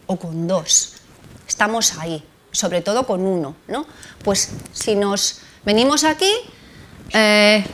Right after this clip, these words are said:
vamos a vibrar más con, con unos determinados. Pita, la transformación. La transformación es, em, es el fuego, es el calor,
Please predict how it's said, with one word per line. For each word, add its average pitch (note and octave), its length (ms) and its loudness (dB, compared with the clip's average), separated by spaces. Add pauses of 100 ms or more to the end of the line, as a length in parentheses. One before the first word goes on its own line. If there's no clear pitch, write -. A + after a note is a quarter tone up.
(500)
vamos G#3+ 340 2
a A#3 60 0
vibrar A#3 340 2
más D4 480 2 (380)
con, F3 580 -4
con F3+ 160 -6
unos A3 240 -2
determinados. F3 880 -4 (440)
Pita, C#4 280 2
la F#3 120 2
transformación. F3+ 1120 -2 (920)
La F3 120 2
transformación E3+ 880 -2
es, E4+ 480 0 (420)
em, F3+ 1040 0 (1300)
es - 160 2
el D4+ 100 2
fuego, G3+ 480 -2 (1300)
es F#3 200 -2
el F3 140 0
calor, G3 1000 2